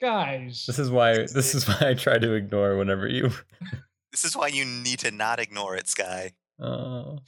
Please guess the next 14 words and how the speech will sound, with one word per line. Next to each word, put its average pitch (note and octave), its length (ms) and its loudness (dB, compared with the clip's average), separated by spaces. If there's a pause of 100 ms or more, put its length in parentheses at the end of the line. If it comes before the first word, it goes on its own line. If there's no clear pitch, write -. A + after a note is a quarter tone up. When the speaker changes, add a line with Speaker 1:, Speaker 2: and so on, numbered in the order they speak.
(100)
Speaker 3:
These A#2 100 -6
are A2+ 100 -2
nuggets G#2 440 0
of - 140 -20
gold. F#2 420 -6 (360)
Speaker 1:
That's D#3 200 0
right. C3+ 460 -2
Speaker 2:
they're A#2+ 100 -4
Speaker 1:
That's A#2+ 100 2
Speaker 2:
nuggets A#2 280 0
Speaker 1:
right. G#2+ 40 -4
Speaker 2:
of G2+ 60 -4
something. G#2 560 -4 (260)
Speaker 1:
<laughs> F3+ 40 2